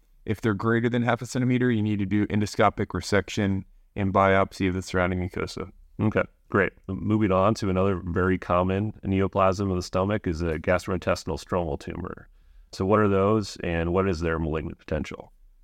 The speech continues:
Speaker 1: So this is the most common mesenchymal tumor of the G I tract. They have malignant potential is, is based on the size and number of mitoses per high-powered field.
Speaker 2: Great. So these just, you know, these or-, originate from those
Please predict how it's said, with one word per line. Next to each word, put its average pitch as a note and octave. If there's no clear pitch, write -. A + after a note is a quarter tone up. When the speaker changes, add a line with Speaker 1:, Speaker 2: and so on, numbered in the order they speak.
Speaker 1:
So -
this C#3
is D#3+
the C#3+
most C3
common A#2
mesenchymal A2
tumor A#2+
of A2+
the A2+
G A#2+
I A2+
tract. A#2
They A2+
have C3
malignant B2
potential A#2
is, G2+
is G#2
based A#2+
on A2
the G2+
size G#2+
and G2
number G2+
of G2+
mitoses F#2
per G2
high-powered F#2
field. F#2
Speaker 2:
Great. G2+
So F#2
these G2
just, G2
you F2+
know, E2+
these F2
or-, E2+
originate G#2+
from F2+
those E2+